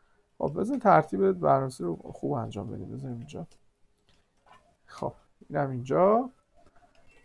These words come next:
خب، بیا بریم پایین دیگه، کاری نداریم. خب، این که قرار نیست این باشه، قرار هستش یه بوردر داشته باشه نهایتاً،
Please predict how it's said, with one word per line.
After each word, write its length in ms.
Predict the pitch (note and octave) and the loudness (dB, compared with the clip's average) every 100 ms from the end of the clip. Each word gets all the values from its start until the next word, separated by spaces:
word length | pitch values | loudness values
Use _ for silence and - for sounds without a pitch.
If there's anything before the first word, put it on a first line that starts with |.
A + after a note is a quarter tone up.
| _ | _
خب، 260 | - - - | -14 -12 -8
بیا 180 | - G#3+ | -4 2
بریم 200 | A3 G#3+ | 2 4
پایین 300 | G#3+ E3+ D#3+ | 8 6 6
دیگه، 100 | B2 | 2
کاری 220 | D3 D#3 | 4 6
نداریم. 460 | F3+ F#3 D3 B2+ B2+ _ _ _ _ _ _ _ _ _ _ _ | 6 6 4 0 -6 _ _ _ _ _ _ _ _ _ _ _
خب، 60 | C#3 | -8
این 140 | E3+ | -4
که 100 | G3 | 2
قرار 240 | G#3+ D#3+ F3+ | 6 6 4
نیست 200 | G3 A#2+ | -2 -6
این 100 | G#2+ | -6
باشه، 300 | G#2+ - A2 | -6 -6 -2
قرار 240 | A#2+ C#3 | 2 2
هستش 220 | D3+ D3+ | 0 -4
یه 80 | C3+ | -6
بوردر 500 | C#3 B2 A#2+ C3 D#3+ | -2 0 0 0 0
داشته 300 | F#3+ F3+ F#3+ | 0 -2 -2
باشه 300 | G3 F#3 F#3+ | -2 -2 -4
نهایتاً، 560 | F3 E3+ D#3+ D#3 D#3 | 0 0 0 -2 -4